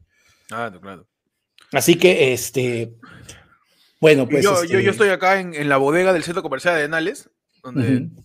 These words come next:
Speaker 1: me he robado este cuadro.
Speaker 2: Claro. Hé-,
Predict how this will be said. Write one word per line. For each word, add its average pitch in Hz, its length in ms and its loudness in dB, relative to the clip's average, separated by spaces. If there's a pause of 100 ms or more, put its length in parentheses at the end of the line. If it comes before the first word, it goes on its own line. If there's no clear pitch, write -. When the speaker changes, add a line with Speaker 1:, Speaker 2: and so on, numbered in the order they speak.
Speaker 1:
me 135 140 -6
he - 20 -2
robado 147 240 0
este 147 140 -10
cuadro. 90 260 -14 (720)
Speaker 2:
Claro. 131 360 0 (340)
Hé-, - 120 2